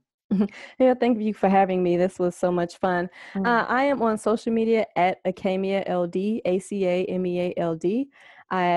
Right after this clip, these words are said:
Speaker 1: have a website, acamea deadweiler dot com, and you can find my book, Single That, Dispelling the Top ten Myths of the Single Woman, on Amazon and all major online booksellers.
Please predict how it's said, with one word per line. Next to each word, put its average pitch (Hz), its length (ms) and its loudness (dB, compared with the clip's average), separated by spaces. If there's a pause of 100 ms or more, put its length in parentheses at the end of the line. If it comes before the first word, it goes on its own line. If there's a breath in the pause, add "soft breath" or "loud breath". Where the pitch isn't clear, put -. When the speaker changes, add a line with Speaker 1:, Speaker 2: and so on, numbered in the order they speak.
(140)
Speaker 1:
have 180 160 0
a 175 40 -2
website, 208 520 0
acamea 180 500 -2
deadweiler 175 440 -2
dot 170 220 -4
com, 262 500 -4
and 175 280 -2
you 175 60 -4
can 185 200 -4
find 175 260 -4
my 165 160 -2
book, 185 280 -2
Single 190 380 -2
That, 185 240 0
Dispelling 175 400 0
the 170 80 0
Top - 240 -4
ten 165 240 -2
Myths 165 240 -2
of 165 300 0
the 165 60 -6
Single 165 300 -2
Woman, 202 300 0
on 175 120 0
Amazon 202 520 0
and 185 120 0
all 170 240 0
major 165 400 -2
online 160 440 -2
booksellers. 143 680 -4